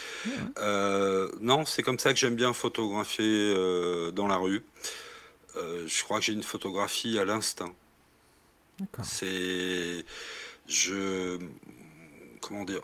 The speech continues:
Speaker 2: je, et je m'intéresse qu'à des personnes en particulier. Je suis, je suis très en difficulté sur les,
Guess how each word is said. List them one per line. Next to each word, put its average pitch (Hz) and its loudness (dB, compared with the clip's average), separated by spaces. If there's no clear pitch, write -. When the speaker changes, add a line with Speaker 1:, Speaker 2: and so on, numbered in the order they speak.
Speaker 2:
je, 95 0
et 101 0
je 101 2
m'intéresse 110 2
qu'à 117 0
des 110 0
personnes 117 2
en 110 2
particulier. 101 0
Je 110 2
suis, - -4
je - -2
suis - 0
très 139 4
en 135 2
difficulté 120 0
sur 117 4
les, 107 2